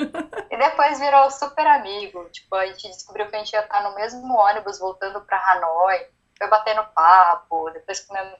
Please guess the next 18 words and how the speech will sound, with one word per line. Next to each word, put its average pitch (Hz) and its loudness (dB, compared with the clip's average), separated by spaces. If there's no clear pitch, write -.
sanduíche 190 -10
junto, 175 -8
bebemos 185 -8
uma 175 -8
no, 165 -10
em 208 -16
Hanoi, 190 4
foi 214 -4
super 269 -8
tranquilo. 277 -8
E 214 -4
na 233 4
segunda 294 0
vez 233 -4
também 285 -6
foi 294 -8
bem 202 -4
parecido. 285 -8